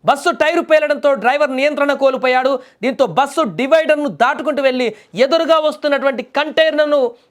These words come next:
బలంగా ఢీకొట్టింది. ఢీకొన్న వేగానికి ఇంజన్లో మంటలు చెలరేగి పూర్తిగా కర్నూలులో ఆ రోజు బస్సు ప్రమాద ఘటన ఏ రకంగా జరిగిందో, మంటలకు ఆహుతైందో అలాంటి దృశ్యమే మళ్ళీ కనిపించింది. బస్ అంతా క్షణాలలో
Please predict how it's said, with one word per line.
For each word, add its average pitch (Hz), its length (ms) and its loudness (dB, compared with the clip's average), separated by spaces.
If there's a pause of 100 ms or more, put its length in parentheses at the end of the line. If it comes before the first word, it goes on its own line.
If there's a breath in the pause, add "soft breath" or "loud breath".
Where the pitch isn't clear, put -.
బలంగా 302 380 2
ఢీకొట్టింది. 262 720 -2 (180 loud breath)
ఢీకొన్న 311 480 2
వేగానికి 277 560 0
ఇంజన్లో 262 480 -2
మంటలు 233 440 -2
చెలరేగి 233 540 -4
పూర్తిగా 233 800 -2 (280 loud breath)
కర్నూలులో 262 440 2
ఆ 233 120 2
రోజు 233 240 -2
బస్సు 214 300 -2
ప్రమాద 233 300 -2
ఘటన 208 340 -4
ఏ 202 180 -2
రకంగా 233 340 -2
జరిగిందో, 196 460 -2
మంటలకు 220 500 -4
ఆహుతైందో 214 760 0 (220 loud breath)
అలాంటి 302 520 2
దృశ్యమే 262 480 0
మళ్ళీ 240 280 0
కనిపించింది. 190 640 -4 (200 loud breath)
బస్ 285 280 0
అంతా 311 240 0
క్షణాలలో 311 800 0